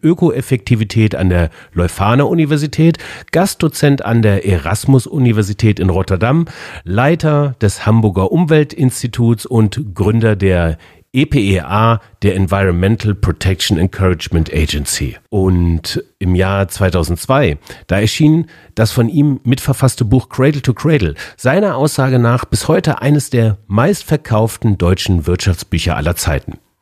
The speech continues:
So, alle, die weggehört haben, ihr könnt jetzt wieder zuhören. Denn ich rede mit Professor Braungart heute über innovative Geschäftsmodelle der Zukunft. Eine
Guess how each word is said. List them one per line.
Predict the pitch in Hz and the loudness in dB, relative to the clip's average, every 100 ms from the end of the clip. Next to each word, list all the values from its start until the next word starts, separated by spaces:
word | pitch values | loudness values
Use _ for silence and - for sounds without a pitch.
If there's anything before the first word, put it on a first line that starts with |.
| _ - _ _ _ _ _ _ | _ -20 _ _ _ _ _ _
So, | - 87 - | -2 -2 -2
alle, | - 123 | 2 2
die | 107 87 | 2 0
weggehört | 143 - 135 127 | 0 2 2 2
haben, | 120 113 98 - - _ | 2 2 -2 -6 -20 _
ihr | 113 | -4
könnt | 123 104 | 0 0
jetzt | 98 - - - | 0 -6 -14 -8
wieder | 85 82 | -2 -2
zuhören. | - 78 - - - _ _ _ - | -2 -4 -4 -8 -12 _ _ _ -4
Denn | 120 131 - _ | 0 0 -2 _
ich | 127 - 127 | -2 0 0
rede | 190 | 2
mit | 165 151 - | 2 0 -4
Professor | 135 160 151 135 123 113 | -4 -2 0 2 2 0
Braungart | 98 123 131 123 117 110 | 0 2 2 0 0 2
heute | 113 104 | 2 2
über | 107 - 101 92 90 82 _ _ - | 0 2 0 2 0 -2 _ _ -4
innovative | 139 156 131 - 156 127 110 | 0 2 0 -2 0 0 0
Geschäftsmodelle | 107 135 - - 110 104 95 | -2 -2 -2 -2 0 2 2
der | 92 95 | 0 -2
Zukunft. | - 104 - - - - - - - | -2 -2 -2 -6 -10 -20 -20 -18 -10
Eine | 98 107 95 73 | -2 0 0 -2